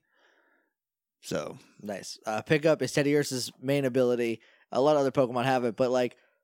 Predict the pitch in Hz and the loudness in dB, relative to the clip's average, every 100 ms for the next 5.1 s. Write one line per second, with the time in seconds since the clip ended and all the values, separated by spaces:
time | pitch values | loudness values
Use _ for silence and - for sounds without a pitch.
0 | _ _ _ 160 190 185 196 175 185 - | _ _ _ -2 0 2 2 0 0 2
1 | 196 175 135 120 123 113 123 139 170 143 | 2 2 0 0 0 0 0 2 2 0
2 | - _ _ _ 143 151 147 151 135 170 | -4 _ _ _ 0 0 0 -4 2 2
3 | 156 131 131 135 143 160 143 160 151 135 | 4 0 0 0 2 2 2 2 2 2
4 | 170 156 143 135 131 147 147 147 143 147 | 2 4 2 2 0 0 2 2 2 0
5 | - | -4